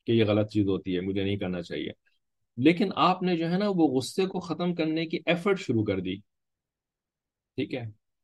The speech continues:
कि कोई, कोई जैसे पा-, पानी पीना शुरू कर दिया वगैरह, मतलब, ए, वैसे तो ऐसा इंसान क-, कर नहीं सकता कि किसी चीज को गलत माने ही नहीं और उसका इलाज शुरू कर दे,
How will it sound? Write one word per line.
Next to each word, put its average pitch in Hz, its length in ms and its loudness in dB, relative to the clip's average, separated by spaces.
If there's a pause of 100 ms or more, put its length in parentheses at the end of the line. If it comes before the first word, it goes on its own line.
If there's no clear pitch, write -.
कि 101 1200 0 (1900)
कोई, 131 220 6
कोई 117 220 0
जैसे 117 340 2 (120)
पा-, 110 200 2
पानी 110 220 2
पीना 107 220 2
शुरू 98 220 -4
कर 98 160 -6
दिया 95 220 -8
वगैरह, 98 280 -10
मतलब, - 260 -10 (840)
ए, - 120 -8 (440)
वैसे 135 280 2
तो 170 120 2
ऐसा 151 220 0
इंसान 151 340 -2
क-, - 300 -8 (180)
कर 123 120 4
नहीं 143 180 8
सकता 107 380 -2
कि 123 220 -4
किसी 110 240 -4
चीज 110 200 -4
को 113 120 -6
गलत 101 440 -4
माने 95 280 2
ही 143 120 4
नहीं 143 180 2
और 113 100 4
उसका 107 200 0
इलाज 87 220 0
शुरू 104 200 -2
कर 95 160 -2
दे, 87 100 -4